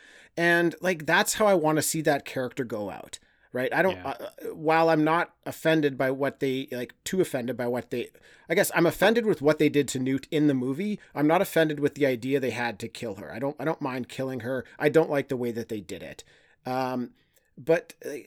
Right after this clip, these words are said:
Speaker 1: this is what I wanted to see, just, like, a, a nice moment between the two. And then, uh, t-, to add Hicks into the mix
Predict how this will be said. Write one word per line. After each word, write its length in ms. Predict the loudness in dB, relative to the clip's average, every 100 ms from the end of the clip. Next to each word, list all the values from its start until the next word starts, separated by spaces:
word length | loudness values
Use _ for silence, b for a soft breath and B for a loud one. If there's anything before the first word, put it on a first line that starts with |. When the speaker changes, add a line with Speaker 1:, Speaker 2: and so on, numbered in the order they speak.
| -4
Speaker 1:
this 240 | 0 0
is 120 | 0
what 140 | 2 2
I 60 |
wanted 320 | 2 -2 -6
to 100 | -6
see, 220 | -6 -6 -8
just, 200 | -6 -6
like, 120 | -4
a, 180 | -6 -6
a 80 | -2
nice 400 | 0 2 0 -2
moment 400 | -2 0 0 0
between 320 | -6 -8 -8
the 80 | -8
two. 400 | -12 -8 -8 -8 B B B B -4
And 160 | 0
then, 300 | 2 2 0 -8 _ -20 _
uh, 40 | -20 -20
t-, 180 | -20 -8 -4
to 140 | -2 2
add 240 | 2 2
Hicks 380 | 0 -2 -2 -4
into 340 | -2 -2 -2
the 100 | -4
mix 540 | -2 -2 -2 -4 -6